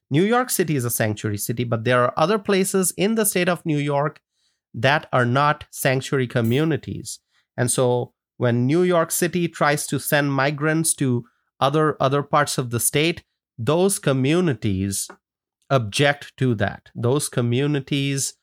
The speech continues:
are not willing to accept migrants because those communities are not sanctuary communities. In fact, there are some very, very conservative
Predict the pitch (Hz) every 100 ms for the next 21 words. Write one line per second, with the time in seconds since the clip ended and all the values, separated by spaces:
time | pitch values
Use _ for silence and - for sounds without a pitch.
0 | _ _ - 117 113 127 156 156 135 135
1 | 147 151 147 127 107 - - 147 143 -
2 | _ _ _ _ _ 123 131 147 117 110
3 | 110 - 120 113 110 98 107 104 123 139
4 | 147 139 - 117 117 123 123 123 107 104
5 | 104 123 127 - 123 117 127 110 113 107
6 | 113 123 104 104 98 110 156 139 143 _
7 | _ _ _ _ _ _ 120 123 120 117
8 | 117 131 117 107 156 170 156 156 135 127
9 | 113 151 143 147 147 131 -